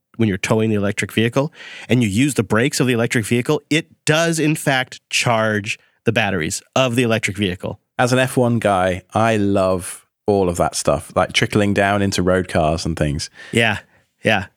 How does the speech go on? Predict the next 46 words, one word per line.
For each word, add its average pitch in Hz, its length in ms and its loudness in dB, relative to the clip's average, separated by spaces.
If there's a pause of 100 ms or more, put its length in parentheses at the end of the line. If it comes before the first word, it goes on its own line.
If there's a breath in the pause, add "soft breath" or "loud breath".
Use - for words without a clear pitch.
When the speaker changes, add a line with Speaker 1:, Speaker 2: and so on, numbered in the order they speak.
(140)
Speaker 2:
'Cause 120 100 -4
a 131 80 4
few 151 180 0
years 127 260 2
ago, 110 160 0
they 113 80 2
brought 110 240 0
in 107 60 -2
something 107 300 0
called 104 280 -2
kers, 104 420 0
Kinetic 107 400 -2
Energy 98 260 0
Recovery 98 440 0
System, 87 420 0
which - 420 -2 (380 loud breath)
they 117 180 2
were 117 100 2
like, 107 260 0
"Oh, 147 240 2
this 147 120 -2
is 147 80 0
gonna 143 160 0
be 143 80 0
the 135 80 0
future 139 380 -2
of 127 60 -2
the 131 100 2
road 131 260 0
car." 107 220 0
And 110 80 0
everyone 104 180 -4
at - 60 -6
the - 120 -6
time 101 200 0
was 90 140 -6
like, - 160 -4
"Nah, 78 300 -2
what, 101 280 0
what - 140 2
a 90 40 2
load 90 140 2
of 85 60 -2
B 90 120 2
S." 82 280 -2
But - 220 0